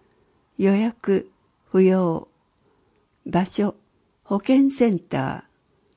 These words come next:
ー。問い合わせ先、直通ダイヤル。電話、零四九、二二七、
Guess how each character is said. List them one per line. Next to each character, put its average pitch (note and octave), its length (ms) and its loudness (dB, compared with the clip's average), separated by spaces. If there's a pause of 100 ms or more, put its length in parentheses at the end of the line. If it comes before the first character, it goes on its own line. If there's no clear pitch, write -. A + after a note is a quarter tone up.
(600)
ー。 - 80 -20
問 A#3 240 0
い A#3+ 80 0
合 A#3 100 -2
わ A3 140 -4
せ G#3 180 -4
先、 - 460 -6 (840)
直 G3+ 120 0
通 C#4 420 -2
ダ A#3+ 140 0
イ F#3 160 0
ヤ B2+ 120 -4
ル。 - 180 -12 (720)
電 G#3+ 340 0
話、 F#3 220 -4 (420)
零 C4 300 4
四 A3+ 240 0
九、 - 440 -2 (400)
二 C4+ 300 6
二 A3 380 2
七、 E3 360 0